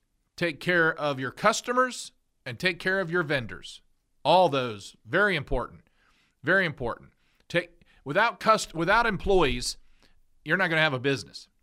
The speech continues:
You're not even gonna worry about customers if you don't have employees. So take care of your employees first.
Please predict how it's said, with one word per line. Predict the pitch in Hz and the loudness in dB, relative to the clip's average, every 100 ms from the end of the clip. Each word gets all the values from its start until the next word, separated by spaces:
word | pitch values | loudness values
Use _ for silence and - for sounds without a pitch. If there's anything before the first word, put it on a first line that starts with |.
| _ _ _ _ _ _ - | _ _ _ _ _ _ -8
You're | 165 | 0
not | 185 175 | 2 2
even | 156 | -2
gonna | 165 | -4
worry | 139 165 180 | 0 2 2
about | 143 135 - | 0 -4 -2
customers | 180 170 151 135 127 | -4 -4 -6 -6 -6
if | 120 | -6
you | 147 | -4
don't | 139 | -2
have | 147 127 | -4 -4
employees. | 104 156 131 92 - - _ _ _ _ _ _ _ _ _ _ _ | -6 -4 -4 -6 -16 -20 _ _ _ _ _ _ _ _ _ _ _
So | - 143 | -6 -4
take | 160 196 | -4 -4
care | 202 214 | 0 0
of | 190 | 2
your | 180 170 160 _ 156 | -2 -4 -8 _ -8
employees | 147 180 185 139 - | -4 0 2 0 -2
first. | 156 120 - - | -2 -2 -4 -18